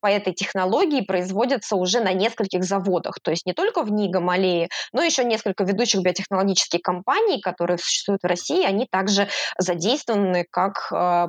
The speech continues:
производственные площадки. Это, например, там, Биокат, э, Генериум, э, Бинофарм.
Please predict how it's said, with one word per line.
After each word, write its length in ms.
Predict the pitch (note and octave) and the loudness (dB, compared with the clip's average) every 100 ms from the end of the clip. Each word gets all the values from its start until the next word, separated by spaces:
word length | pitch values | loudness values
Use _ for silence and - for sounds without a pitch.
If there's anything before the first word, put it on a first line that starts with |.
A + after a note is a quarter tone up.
| F3+ | 0
производственные 480 | F#3+ G3 A3 G3+ G3 | 0 0 -2 -4 0
площадки. 680 | G3 - F#3 E3+ - - | 2 2 2 0 -4 -2
Это, 320 | D#3+ - - F3 | 0 0 0 -2
например, 400 | E3+ F#3 E3+ D3 | 0 0 0 -2
там, 200 | - D3+ | -4 -2
Биокат, 580 | F3 F3 - A#3 D4+ F#4+ - - - - | 0 0 0 0 0 -2 -6 -6 -6 -2
э, 240 | F#3+ F#3+ | 0 0
Генериум, 1500 | F3+ E3+ D#3 G3+ D4 E4 D4+ C#4+ C#4 C4+ A#3+ - F#3+ F#3+ F#3 F3+ | 0 -2 -2 0 2 2 2 2 0 0 -2 0 0 2 2 0
э, 60 | - F#3 | -2 -2
Бинофарм. 920 | F3+ E3 - A3 B3+ F4 F4 E4+ | 0 0 0 0 2 2 0 -2